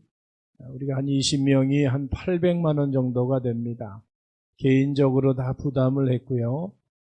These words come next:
그래서 어른들은 오십만 원씩, 청년들은 삼십만 원씩 부담을 해서 우리가, 아, 선교 가는데 우리 자신들이 먼저 헌신하자,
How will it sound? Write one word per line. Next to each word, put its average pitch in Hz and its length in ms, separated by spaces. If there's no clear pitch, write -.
그래서 131 460
어른들은 135 640
오십만 139 500
원씩, 131 480
청년들은 139 760
삼십만 151 640
원씩 135 340
부담을 135 540
해서 131 380
우리가, 131 300
아, 123 640
선교 147 360
가는데 135 440
우리 131 180
자신들이 156 600
먼저 143 420
헌신하자, 143 840